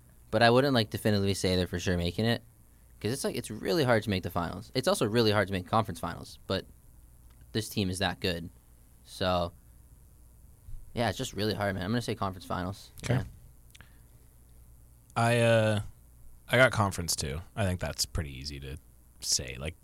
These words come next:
Speaker 2: looking at this team, I don't think that it'd be a, Suns is the one that I think is gonna go over. I think th-, that'll be the Suns' time. We'll see what happens with that.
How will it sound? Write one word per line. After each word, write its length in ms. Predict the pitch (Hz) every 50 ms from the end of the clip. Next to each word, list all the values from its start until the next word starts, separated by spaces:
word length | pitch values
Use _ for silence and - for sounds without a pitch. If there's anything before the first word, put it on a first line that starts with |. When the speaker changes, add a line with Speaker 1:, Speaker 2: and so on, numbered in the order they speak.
| - 101
Speaker 2:
looking 300 | 95 90 80 - - 90
at 80 | 82
this 140 | - 80 78
team, 180 | - - 87 78
I 80 | 73 73
don't 200 | 73 71 71 -
think 160 | - 76 -
that 80 | - 76
it'd 140 | 71 71
be 120 | 73 78 76
a, 100 | 76 - - - - - - -
Suns 300 | - - 143 151 143 117
is 100 | 110 92
the 80 | -
one 260 | 85 78 69 71 80 - - -
that 140 | - - 71
I 60 | 73
think 200 | - - 67 69
is 100 | - -
gonna 160 | - 71 62
go 120 | - - 50
over. 320 | 50 - - - - - - -
I 100 | - -
think 220 | 92 92 90 85 -
th-, 180 | 98 98 101 71
that'll 260 | 90 92 90 87 78
be 100 | 71 73
the 120 | 69 73
Suns' 520 | - - - 50 50 - 92 - - - - - - -
time. 260 | - - - - 95 - - - - - - - - - - - -
We'll 80 | - 101
see 80 | -
what 80 | 131 113
happens 260 | 107 104 - 98 85
with 100 | 80 76
that. 320 | 85 87 80 76 76 -